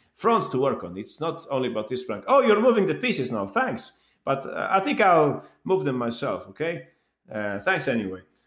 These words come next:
So, bishop F three, control, no rush here.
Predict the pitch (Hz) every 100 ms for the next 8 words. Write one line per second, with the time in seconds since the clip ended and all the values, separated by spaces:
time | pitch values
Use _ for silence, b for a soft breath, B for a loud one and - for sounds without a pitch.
0 | _ 131 117 95 - - _ _ _ _
1 | _ - 180 196 208 185 220 262 247 -
2 | 131 117 - 185 240 240 226 151 131 135
3 | 139 135 120 107 98 98 - _ _ _
4 | _ _ _ - 104 170 185 - - 135
5 | 151 180 190